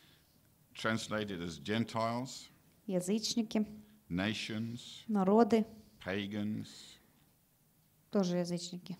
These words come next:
Speaker 1: Non-Jews.
Speaker 2: Не евреи.
Speaker 1: Okay. The,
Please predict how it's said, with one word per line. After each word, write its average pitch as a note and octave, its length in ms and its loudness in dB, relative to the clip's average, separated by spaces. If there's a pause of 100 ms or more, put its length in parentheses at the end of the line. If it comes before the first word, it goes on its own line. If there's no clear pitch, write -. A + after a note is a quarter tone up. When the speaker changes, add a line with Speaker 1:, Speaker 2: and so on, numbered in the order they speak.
(140)
Speaker 1:
Non-Jews. G2 960 -2
Speaker 2:
Не F#3+ 260 0
евреи. F#3 360 0 (300)
Speaker 1:
Okay. F#2 380 -6 (1000)
The, G2 260 4